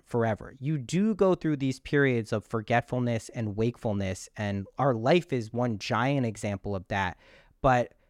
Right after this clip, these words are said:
it's very easy to forget that. It's very easy to get caught up in whatever narrative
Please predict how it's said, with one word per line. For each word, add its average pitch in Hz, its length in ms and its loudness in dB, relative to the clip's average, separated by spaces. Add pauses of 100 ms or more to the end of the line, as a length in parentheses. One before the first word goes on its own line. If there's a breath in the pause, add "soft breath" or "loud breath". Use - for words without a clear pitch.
(160)
it's 160 140 2
very 196 380 8
easy 143 320 0
to 120 80 0
forget 98 400 -6
that. - 260 -10
It's 151 200 -2
very 170 320 4
easy 165 280 -4
to 135 80 -2
get 135 220 0
caught 156 340 4
up 147 300 4
in 127 160 -2
whatever 127 320 0
narrative 127 760 2